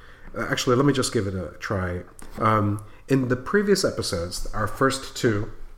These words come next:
uh, we, we did what it's, it's, we did something like a mix of exposition and, um,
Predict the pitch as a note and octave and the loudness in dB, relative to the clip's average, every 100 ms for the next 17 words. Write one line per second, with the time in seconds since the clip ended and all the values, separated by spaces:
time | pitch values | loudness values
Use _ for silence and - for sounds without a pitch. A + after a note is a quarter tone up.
0 | - - - - - - - A#2 A2 G#2 | -18 -20 -18 -18 -18 -14 0 4 4 2
1 | - - - - - C#3+ D3 D3+ D3+ D#3 | -2 -14 -18 -16 2 6 8 10 8 4
2 | - D#3+ D#3+ A#3+ A#3 - - - - - | -2 -6 0 0 -2 -10 -20 -20 -20 -8
3 | A#2+ A#2 A2+ - - - - A#2+ - - | -2 0 -2 -8 -12 -10 -10 -8 -8 -10
4 | - - D3 F#3+ F#3+ D#3+ D3+ A#2 G2+ F2+ | -16 -6 -2 -2 0 0 0 0 0 -4
5 | - - - - A2+ A2 B2 B2+ - G2 | -12 -20 -20 -14 -10 -4 -4 -2 -2 -4
6 | - - - - G#2+ F2 G#2 - F#3 A3 | -6 -8 -8 -6 -6 -4 -4 -2 -2 -2
7 | A#3 - - - - A2+ A2 G#2 G2+ G2 | -6 -10 -12 -12 -10 -4 -2 0 0 -2
8 | F#2+ - G2 F#2 F2+ F2 E2+ E2+ E2 | -4 -6 -6 -4 -4 -4 -6 -8 -12